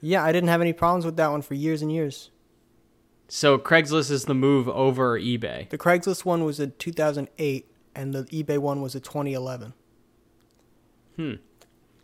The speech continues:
Speaker 1: And it's being repaired right
Speaker 2: Um,
Speaker 1: now, I'm told. Hopefully it'll work. And if we received it, and I have that file, maybe we can release that as a bonus episode at some point.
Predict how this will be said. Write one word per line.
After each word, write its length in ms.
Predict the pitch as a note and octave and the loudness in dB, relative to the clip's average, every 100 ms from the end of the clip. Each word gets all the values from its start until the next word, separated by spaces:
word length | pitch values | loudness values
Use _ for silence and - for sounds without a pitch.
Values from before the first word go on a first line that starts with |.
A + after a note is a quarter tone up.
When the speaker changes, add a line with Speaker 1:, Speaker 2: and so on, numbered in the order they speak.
| - - _ - | -20 -20 _ -6
Speaker 1:
And 100 | D#3 | -4
it's 140 | C#3+ D#3+ | -4 -2
being 200 | F3+ F3 | 0 0
repaired 340 | D3+ D#3 D#3 D3+ | 4 6 8 8
right 140 | D3 C3 | 8 4
Speaker 2:
Um, 60 | |
Speaker 1:
now, 300 | D3 C#3+ C3+ B2+ C#3+ | 0 -2 -2 -6 -8
I'm 220 | C3+ B2+ | -8 -8
told. 640 | - - D#3 B2+ - - _ - - _ - _ _ - | -6 -2 -2 -2 -8 -16 _ -20 -20 _ -20 _ _ -18
Hopefully 380 | - D#3 D3 D#3 | -6 -6 -4 -4
it'll 180 | C#3 C3 | -2 -2
work. 440 | C3 C3 C3 - - | -2 -2 -4 -14 -8
And 140 | D3+ | -6
if 100 | D3+ D#3+ | -2 -2
we 80 | |
received 460 | D#3+ D#3 G3+ A3 G3 | -2 -2 -2 0 2
it, 200 | C#3+ - _ - | 0 -2 _ -6
and 120 | C#3+ | -4
I 80 | C#3+ | -2
have 200 | E3+ E3 | 0 0
that 180 | D3+ | 0
file, 480 | - E3 E3+ C3 A2+ - _ _ _ D#3 | 2 2 4 0 -4 -12 _ _ _ -2
maybe 200 | D#3 D#3 | 2 2
we 140 | D3+ | 0
can 120 | D#3 | 0
release 300 | D3 C#3+ C#3 | -2 -2 -2
that 120 | C#3 C3 | -2 -4
as 100 | C3 | -4
a 60 | |
bonus 340 | C3 C3+ B2+ - | -4 -4 -6 -8
episode 460 | - C3 C#3 A#2 | -4 -2 -2 -4
at 120 | A#2 | -6
some 160 | - B2 | -8 -8
point. 300 | - A#2+ | -10 -14